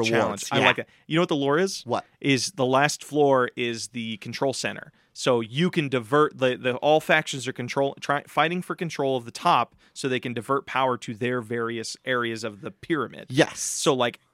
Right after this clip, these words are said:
Speaker 1: we want
Speaker 2: Oh, like, the,
Speaker 1: reinforce-
Speaker 2: the very top floor,
Speaker 1: Yeah,
Speaker 2: not
Speaker 1: it's
Speaker 2: like the top floors where the pro matches happen.
Speaker 1: No, the top floor, the, like, the lore of the world is like,
Speaker 2: Okay, the
Speaker 1: he
Speaker 2: lore
Speaker 1: who
Speaker 2: of the world.
Speaker 1: controls the top of the pyramid controls all floors below it.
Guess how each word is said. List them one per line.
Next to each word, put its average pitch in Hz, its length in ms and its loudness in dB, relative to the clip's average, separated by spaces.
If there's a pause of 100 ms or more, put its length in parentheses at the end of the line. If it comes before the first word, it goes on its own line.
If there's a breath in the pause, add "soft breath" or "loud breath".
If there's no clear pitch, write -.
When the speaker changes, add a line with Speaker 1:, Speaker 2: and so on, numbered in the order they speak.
(100)
Speaker 1:
we 151 100 0
want 151 220 4
Speaker 2:
Oh, 175 40 8
like, 175 180 6
the, 147 60 4
Speaker 1:
reinforce- 147 180 2
Speaker 2:
the 165 100 6
very 170 260 8
top - 300 0
floor, - 140 4
Speaker 1:
Yeah, 139 160 10
Speaker 2:
not 165 140 6
Speaker 1:
it's - 100 2
Speaker 2:
like 151 160 6
the 139 100 4
top 143 380 4
floors 131 760 6
where 123 260 4
the 110 140 0
pro 151 300 6
matches 104 380 -4
happen. 85 440 -6
Speaker 1:
No, 175 460 6
the 160 100 6
top 185 240 2
floor, 180 320 2
the, 151 260 -2
like, 147 380 -2
the 139 220 2
lore 151 420 6
of 113 140 0
the 127 80 0
world 123 320 4
is 113 100 -4
like, 113 100 2
Speaker 2:
Okay, 170 240 8
the 131 120 4
Speaker 1:
he 196 80 6
Speaker 2:
lore 165 100 10
Speaker 1:
who 143 60 10
Speaker 2:
of 127 60 4
the 165 40 4
world. 147 80 4
Speaker 1:
controls 151 360 6
the 127 100 -6
top - 320 4
of 131 40 -6
the 117 60 -6
pyramid 127 460 0
controls 120 500 0
all 120 220 2
floors 120 340 -2
below 107 300 -2
it. - 160 -10